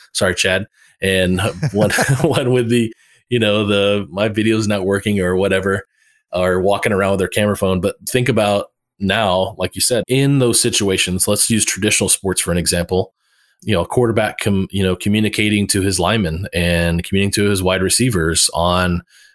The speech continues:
changing up plays and audibling, and, like, they have to know these things. Now take that into six computers side by side with headsets on and say, "Hey, go left, go right." You know, there's somebody coming down the middle,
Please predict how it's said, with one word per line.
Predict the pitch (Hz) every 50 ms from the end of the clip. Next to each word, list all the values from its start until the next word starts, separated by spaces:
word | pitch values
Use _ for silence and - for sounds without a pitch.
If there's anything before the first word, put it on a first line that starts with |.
| _ _
changing | - - - 104 104 104 104 104 107
up | 117 - -
plays | - 110 131 131 98 92
and | 92 80
audibling, | 101 131 127 92 80 80 82 85 92 101
and, | 90 85
like, | 87 92 -
they | - 95
have | 82 92 98 95 -
to | - 98
know | 95 90 92 104
these | 95 98 87 -
things. | - 123 131 110 82 82 - - - - - _
Now | 87 85 85 90 90
take | - - - 101 85
that | - 98 92 101
into | 98 98 - - 107 101 98 95 92 - _ - - - _ _ _ _ _ _ -
six | - - - 113 - -
computers | - - 107 - - 117 113 98 -
side | - 107 104 95
by | 104 101
side | - - 120 104 107
with | 107 101
headsets | - 110 123 123 120 - 101 90 - -
on | 90 85 90
and | 90 87
say, | - - 95
"Hey, | 92 120 127 120
go | 95 113 113
left, | 110 107 120 117 113 -
go | 113 110
right." | 107 101 110 120 117 95 - - _ _ _ _ _ _ _ _ -
You | 95
know, | 95 98 92
there's | 95 95 -
somebody | - 127 120 117 113 110
coming | - - 117 117 110
down | 113 113 110
the | 110
middle, | 107 113 127 123 101 90 90 101 -